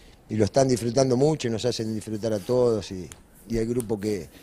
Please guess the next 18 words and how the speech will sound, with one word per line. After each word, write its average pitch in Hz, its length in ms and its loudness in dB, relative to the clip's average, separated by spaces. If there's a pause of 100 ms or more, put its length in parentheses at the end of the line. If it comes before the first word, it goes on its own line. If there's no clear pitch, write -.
(460)
que 120 160 2
vinieron, 127 560 2
lo-, 104 320 -6 (400)
los 110 160 -8
chicos, 117 360 -4
hay, 110 160 -4
hay, 117 260 -4
hay 123 160 -2
un 127 140 -4
lindo 127 260 -2
clima, 135 380 2
se 113 140 -4
trabaja 107 580 0
tranquilo, 113 680 -4 (360)
con 117 160 -4
alegría, 117 440 0
está 110 160 -4
bueno. 95 240 -2